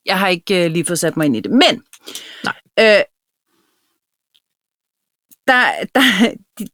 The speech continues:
Speaker 1: de havde den første incident, hvor de ligesom havde taget, taget nogle pirater som gidsler.
Speaker 2: Ja. Ja.
Speaker 1: Og mega godt gået. Kæmpe
Speaker 2: Ja.
Speaker 1: sejt.
Speaker 2: Ja.
Speaker 1: Øh, så, så sker der bare det, at, øh, vi er danskere,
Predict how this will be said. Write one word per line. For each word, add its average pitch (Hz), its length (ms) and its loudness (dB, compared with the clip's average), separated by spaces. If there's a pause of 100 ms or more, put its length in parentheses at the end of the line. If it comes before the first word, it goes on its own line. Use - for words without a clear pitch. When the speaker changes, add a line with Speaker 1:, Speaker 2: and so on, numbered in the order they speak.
(140)
Speaker 1:
de 233 120 2
havde 262 240 4
den 302 140 0 (120)
første 247 380 0
incident, 170 520 -4
hvor 190 140 -2
de 180 60 -4
ligesom 180 200 -6
havde 185 180 -2
taget, 175 420 2 (280)
taget 185 180 0
nogle 190 120 -2
pirater 143 500 -2 (680)
som 170 120 -2
gidsler. 147 420 -6 (640)
Speaker 2:
Ja. 185 40 -2
Ja. 135 120 -8 (220)
Speaker 1:
Og - 300 -2
mega 233 260 4
godt 170 260 0
gået. 113 320 -4 (240)
Kæmpe 214 220 0
Speaker 2:
Ja. - 20 -2
Speaker 1:
sejt. - 420 -2 (520)
Speaker 2:
Ja. 180 140 -2 (220)
Speaker 1:
Øh, 190 220 2 (100)
så, - 180 0
så - 320 -2
sker 262 260 0
der 294 100 2
bare 269 220 2 (120)
det, 233 220 2 (340)
at, 208 300 -2
øh, 196 220 0
vi - 100 4
er 226 120 2
danskere, 226 520 -2